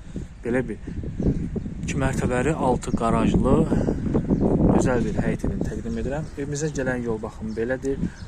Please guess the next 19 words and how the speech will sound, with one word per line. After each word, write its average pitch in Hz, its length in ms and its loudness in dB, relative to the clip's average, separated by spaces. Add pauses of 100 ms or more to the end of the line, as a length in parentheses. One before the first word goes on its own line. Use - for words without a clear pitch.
(360)
Asfalt - 400 -4
yoldan 110 320 -4 (400)
marşrut 113 400 -4
keçir. - 400 -2 (960)
Masazırda 139 500 -2
Qum 135 200 -2
bazarının 104 520 -2 (160)
tam 123 160 -4
yaxınlığındadır. 107 840 -4 (540)
Ətrafda - 480 -8
yaşayış 117 420 -6
üçün 101 260 -6
vacib 107 360 -2
olan 98 240 -6
bütün 101 320 -6
zəruri 101 320 -4
obyektlərin 95 560 -8
hamısı 104 380 -8
var. 120 240 0